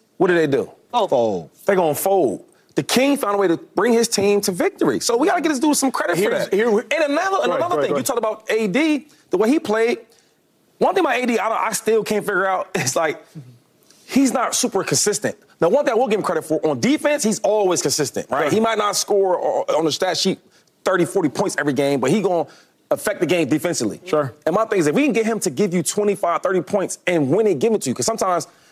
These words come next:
Speaker 1: he'll kill the first half, the second half, you can't even find him.
Speaker 4: <laughs>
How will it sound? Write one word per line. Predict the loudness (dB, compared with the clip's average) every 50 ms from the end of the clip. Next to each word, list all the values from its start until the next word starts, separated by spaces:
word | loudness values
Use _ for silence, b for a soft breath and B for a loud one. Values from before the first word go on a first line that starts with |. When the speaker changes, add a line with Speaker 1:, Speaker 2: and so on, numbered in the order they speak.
| b b 0
Speaker 1:
he'll | 0 2 2 0
kill | -2 -4 -2 0 2 2 2
the | 0
first | 0 -2 0 0 2 2
half, | 2 0 0 0
the | -2
second | -2 -2 -2 -2 -2
half, | -2
you | -2 -2
can't | -2 0 0
even | 0 -2
find | -4 -4 -2 -2 -2 0 -2 -2 -2 -4
him. | -6 -8
Speaker 4:
<laughs> | -12